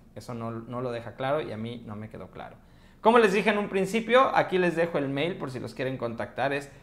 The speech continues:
support arroba faceapp. Toda esta información está en, en la descripción del video. Solamente reduje estos puntos que son los que a mí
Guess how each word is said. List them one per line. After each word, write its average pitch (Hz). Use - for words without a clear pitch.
support 147
arroba 147
faceapp. 143
Toda 180
esta 165
información 147
está 139
en, 113
en 117
la 110
descripción 117
del 127
video. 135
Solamente 180
reduje 170
estos 175
puntos 175
que 135
son 160
los 165
que 139
a 123
mí 147